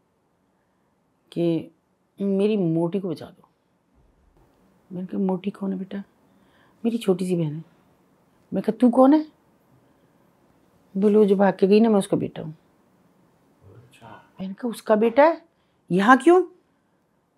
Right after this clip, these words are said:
Speaker 1: बोले, "मैं भी ऊपर रहता था ना, तो मैं अपनी मोटो को लेकर रोज़ खिला-, खिलाने जाता था,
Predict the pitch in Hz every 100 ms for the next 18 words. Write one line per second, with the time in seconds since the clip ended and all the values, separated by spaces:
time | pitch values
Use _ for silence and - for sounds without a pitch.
0 | _ _ _ _ 302 220 294 277 254 262
1 | 262 277 262 262 262 277 302 202 160 _
2 | _ _ _ _ - 247 233 226 247 247
3 | 254 247 247 254 247 240 240 247 240 -
4 | 220 190 226 214 220 220 214 220 226